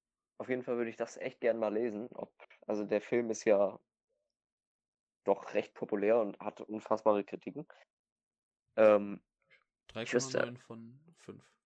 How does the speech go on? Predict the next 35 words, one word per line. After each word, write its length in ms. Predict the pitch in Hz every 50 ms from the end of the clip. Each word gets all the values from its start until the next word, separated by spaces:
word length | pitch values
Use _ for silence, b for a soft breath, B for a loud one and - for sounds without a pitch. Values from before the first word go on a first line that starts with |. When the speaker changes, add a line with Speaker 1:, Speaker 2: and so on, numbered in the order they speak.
| _ _ _ _
Speaker 1:
ich 80 | - -
wüsste 240 | 127 113 107 -
Speaker 2:
auf 60 | - 107
Speaker 1:
aber 120 | 104 104
ge- 140 | - - 113
Speaker 2:
Letterboxd 500 | 107 - - 98 104 107 - - - -
Average. 420 | 101 98 104 101 110 - - - _ _ _ _ _ _ _ _ _ _ _ -
Speaker 1:
wüsste 400 | 113 107 113 143 - - - 123
aber 120 | 120 117 113
trotzdem 320 | - - 120 - - 107
gern 180 | 101 107 101 98
mal, 140 | 101 101 95
wie 60 | 98
das 180 | 101 95 - -
Buch 300 | _ - 113 - - -
so 260 | - - - - -
ist. 320 | - - - - - _ _ _ _ _ _ _ _ _ _ _ _ _ _ _ _ _ _ _ _ _ _ _ -
Weil 100 | 101 101
ich 80 | -
glaube 200 | - 107 104 107
auch, 160 | 87 110 -
dass, 340 | - - 104 - - - - 98
äh, 260 | - 107 101 104 104 b b b b b _ _ -
dass 160 | - 107 - -
das 180 | 110 104 -
geschrieben 500 | - 95 - - - - 117 104 104 95
auch 340 | - - - 98 - - - - - _ - -
richtig 260 | 113 - - 104 -
gut 220 | - 110 - -
rüberkommen 420 | - 101 101 95 - 104 98 98 92
kann. 200 | 98 95 98 - _ _ _ _ _ _ _ _ _ _ _ _ _ _ _ _ -
Speaker 2:
Mhm. 320 | 139 135 131 120 120 - _ _ _ _ _ _ _ _ _ _ _ _ _ _ _ _ _ _
Ja, 160 | - 123 147
doch, 220 | 160 180 180 - - -
also 540 | - 120 113 117 113 113 110 104 - -